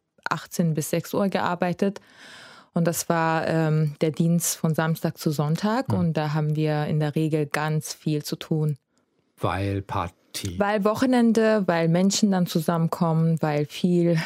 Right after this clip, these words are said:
Speaker 1: Alkohol, Drogen konsumiert wird. Und da haben wir ein hohes, ähm, Einsatzaufkommen.
Speaker 2: Das heißt, reden wir eher über eine, ich weiß nicht, Größenordnung fünf Einsätze, eher fünfzehn, eher zwanzig, nur mal eine Vorstellung zu bekommen?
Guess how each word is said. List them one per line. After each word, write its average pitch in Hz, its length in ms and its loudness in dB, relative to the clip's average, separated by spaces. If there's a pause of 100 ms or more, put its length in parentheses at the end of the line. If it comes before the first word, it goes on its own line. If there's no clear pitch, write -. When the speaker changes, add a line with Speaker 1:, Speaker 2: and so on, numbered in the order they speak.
(140)
Speaker 1:
Alkohol, 202 440 2
Drogen 208 380 4
konsumiert 170 680 2
wird. 160 300 2
Und 160 180 0
da 147 220 0
haben 147 220 0
wir 147 120 0
ein 147 240 0
hohes, 151 440 -2
ähm, 147 340 -2 (400)
Einsatzaufkommen. 151 840 0 (240)
Speaker 2:
Das - 180 -2
heißt, 107 240 0
reden 110 200 0
wir 107 80 2
eher 113 260 0
über 113 220 0
eine, 101 560 0
ich 85 120 -10
weiß 92 140 -2
nicht, 98 140 -4
Größenordnung 95 880 -4 (280)
fünf 139 400 -2
Einsätze, 156 520 0
eher 98 220 2
fünfzehn, 160 580 0
eher 104 200 0
zwanzig, 131 540 -2
nur 110 140 2
mal 110 60 2
eine 101 100 2
Vorstellung 101 400 -2
zu - 100 -4
bekommen? 98 400 -2